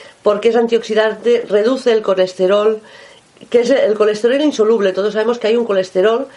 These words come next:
que es orgánico, que es soluble y que no tiene ningún problema, que además es necesario porque protege las paredes.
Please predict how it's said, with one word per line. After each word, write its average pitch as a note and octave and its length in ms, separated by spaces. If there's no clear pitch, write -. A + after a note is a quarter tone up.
que - 80
es G3+ 100
orgánico, A3+ 640
que F#3+ 120
es F3+ 60
soluble A3+ 440
y A#3+ 80
que G3+ 100
no F3 100
tiene F3+ 220
ningún E3+ 240
problema, F#3+ 360
que G#3 80
además E3+ 200
es G#3 80
necesario F3+ 560
porque E3+ 220
protege F3+ 500
las D#3 240
paredes. F3 500